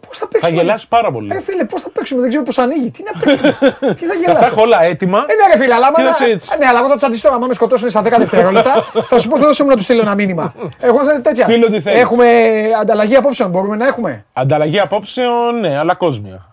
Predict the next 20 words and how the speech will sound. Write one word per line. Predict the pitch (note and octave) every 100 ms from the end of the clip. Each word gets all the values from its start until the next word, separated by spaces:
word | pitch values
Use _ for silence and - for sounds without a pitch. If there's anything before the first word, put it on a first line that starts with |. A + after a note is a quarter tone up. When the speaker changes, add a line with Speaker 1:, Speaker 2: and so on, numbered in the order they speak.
| _ _
Speaker 1:
Γιατί | D#4 B3
κόσμια; | E3+ A#2 G#2 _ _ _ _ _ _
Speaker 2:
Γιατί | D#3 E3+
Speaker 1:
Εντάξει, | F3 A#3
Speaker 2:
το | A3
Speaker 1:
να | A3
του |
βρίσουμε | G3 G3 E3 D#3 D3+
και | D3+ D3
το, | D3
το | C#3+
άνθρωπο | D3 D#3+ C#3
Speaker 2:
το | E3+
Speaker 1:
ούτε. | E3 A#3
Speaker 2:
account, | A#3 A3+ -
το | G3 G3
account | A3
μετά | G#3 A3
θα | G3
πετάξει. | F3 D#3 - - -